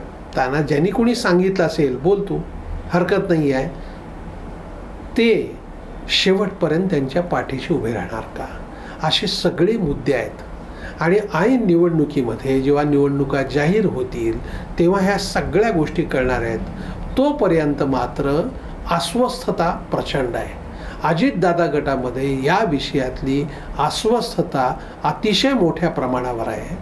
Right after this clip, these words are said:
कारण मुस्लिम मतांचं ध्रुवीकरण होतं,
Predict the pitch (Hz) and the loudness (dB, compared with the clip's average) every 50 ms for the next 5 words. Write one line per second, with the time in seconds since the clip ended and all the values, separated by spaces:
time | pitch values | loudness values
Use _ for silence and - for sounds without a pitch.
0 | - - - - - - - - - - 160 165 185 208 226 247 240 - - - | -10 -12 -12 -12 -14 -14 -14 -8 -2 0 2 4 4 4 2 2 -2 -6 -10 -14
1 | - - - - - 165 143 139 151 165 185 180 - - 262 294 302 285 233 180 | -14 -14 -16 -8 -6 -4 0 2 4 4 4 4 4 4 4 6 6 6 4 4
2 | 170 170 - 190 190 202 190 185 - 202 190 175 135 - 135 135 151 156 196 254 | 2 2 2 2 2 2 0 0 2 2 2 2 2 0 0 2 4 6 6 4
3 | 254 - - 139 123 123 123 131 143 139 - - - 165 160 160 - 190 214 | 4 2 0 -2 -2 -2 -2 -2 -2 -4 -2 0 2 2 2 4 4 2 2